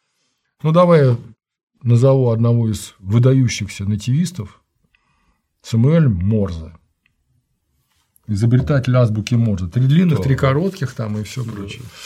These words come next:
Speaker 1: Значит, Самуэль Мо-, Морзе у нас родился в, в тысяча семьсот девяносто первом, а умрёт он в тысяча восемьсот семьдесят втором году. Такой долгожитель.
Speaker 2: Крепкий дедушка.
Speaker 1: Да, да, да.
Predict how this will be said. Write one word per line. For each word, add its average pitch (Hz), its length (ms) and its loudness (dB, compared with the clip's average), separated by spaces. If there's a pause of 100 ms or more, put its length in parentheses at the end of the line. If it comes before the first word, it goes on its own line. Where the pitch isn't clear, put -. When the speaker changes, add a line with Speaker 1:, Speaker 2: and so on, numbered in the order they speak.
(480)
Speaker 1:
Значит, 139 260 2
Самуэль 190 380 4
Мо-, 170 160 6
Морзе 160 440 6
у 147 80 6
нас 131 260 2
родился 139 480 2
в, - 60 -12 (400)
в - 120 -20
тысяча 131 320 -2
семьсот 127 420 0
девяносто 120 460 0
первом, 101 580 -2 (500)
а 107 120 -4
умрёт 135 360 6
он 110 80 -4
в - 80 -12
тысяча - 320 -8
восемьсот 113 580 -8 (260)
семьдесят 113 380 -4
втором 110 340 -4
году. 107 460 -6 (120)
Такой 101 240 -12
долгожитель. 104 640 -4
Speaker 2:
Крепкий 135 360 -6
дедушка. 113 560 -8
Speaker 1:
Да, 104 160 -12
да, - 0 -
да. 107 220 -14